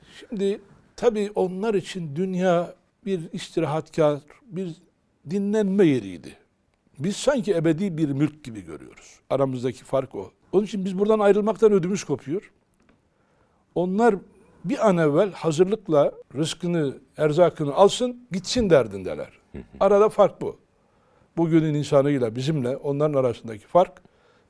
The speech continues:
Speaker 1: budur.
Speaker 2: Eyvallah hocam.
Speaker 1: Daha sonra kendisine zikirde teke riayet et diyor.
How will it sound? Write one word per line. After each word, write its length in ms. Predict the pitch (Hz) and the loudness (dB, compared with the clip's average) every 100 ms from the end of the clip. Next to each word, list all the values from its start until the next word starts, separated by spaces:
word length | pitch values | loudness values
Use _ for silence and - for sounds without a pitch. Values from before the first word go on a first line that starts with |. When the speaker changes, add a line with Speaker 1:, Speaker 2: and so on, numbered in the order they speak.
| - | -6
Speaker 1:
budur. 360 | 151 107 - _ _ | -6 -6 -16 _ _
Speaker 2:
Eyvallah 220 | 76 71 65 | -16 -16 -16
hocam. 420 | 62 - _ _ | -20 -20 _ _
Speaker 1:
Daha 220 | 160 220 247 | 2 2 4
sonra 480 | 220 185 180 254 - _ - | 2 4 4 4 0 _ 2
kendisine 640 | 202 208 185 170 165 233 - _ _ _ _ - | 4 4 2 -2 0 0 -4 _ _ _ _ -12
zikirde 640 | 139 190 190 180 214 226 226 _ | -10 -2 0 4 4 4 -2 _
teke 420 | 170 170 190 156 | -8 0 2 2
riayet 440 | 135 131 113 98 - | 0 -4 -4 -8 -12
et 100 | 90 _ - 117 | -16 _ -20 -12
diyor. 220 | 123 90 | -12 -12